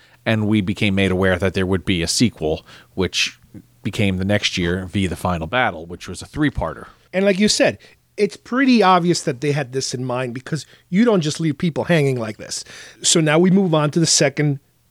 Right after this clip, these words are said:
Speaker 2: miniseries, which we were looking forward to this. Like
Speaker 1: Yeah, at this point, we're expecting it, and everybody's looking forward to it.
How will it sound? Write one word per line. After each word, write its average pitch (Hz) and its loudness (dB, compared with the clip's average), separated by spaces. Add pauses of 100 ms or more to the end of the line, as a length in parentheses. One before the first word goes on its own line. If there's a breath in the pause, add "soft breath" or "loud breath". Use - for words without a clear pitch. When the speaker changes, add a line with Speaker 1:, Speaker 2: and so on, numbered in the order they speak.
(120)
Speaker 2:
miniseries, 190 0 (120)
which - 0
we 220 4
were 247 6
looking 170 2
forward - 0
to 123 -8
this. 120 -8
Like 117 -4
Speaker 1:
Yeah, 101 4
at 107 -2
this 190 2
point, 170 2
we're 131 2
expecting 135 -2
it, 104 -6
and 113 -4
everybody's 123 2
looking 120 -2
forward 120 2
to 120 4
it. - 0